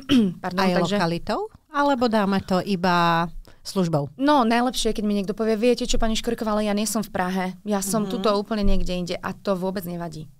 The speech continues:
Speaker 2: Mhm.
Speaker 1: Jo? Ako samozrejme, asi tam nedá štyritisíc, päťtisíc korún za ošetrenie,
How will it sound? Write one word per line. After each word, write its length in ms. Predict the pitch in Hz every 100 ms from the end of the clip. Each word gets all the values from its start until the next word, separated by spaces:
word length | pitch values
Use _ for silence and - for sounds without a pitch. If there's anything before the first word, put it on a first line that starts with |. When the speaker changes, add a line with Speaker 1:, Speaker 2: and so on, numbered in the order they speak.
| _ _ _
Speaker 2:
Mhm. 320 | 190 165 165
Speaker 1:
Jo? 120 | 180 202
Ako 240 | - 196
samozrejme, 520 | 208 233 226 202 180 175
asi 240 | 190 202
tam 160 | 196 185
nedá 240 | 190 190
štyritisíc, 640 | 175 - 190 185 175 175
päťtisíc 400 | - 175 165 175
korún 240 | - 185 180
za 160 | 165
ošetrenie, 640 | 156 - - 165 165 196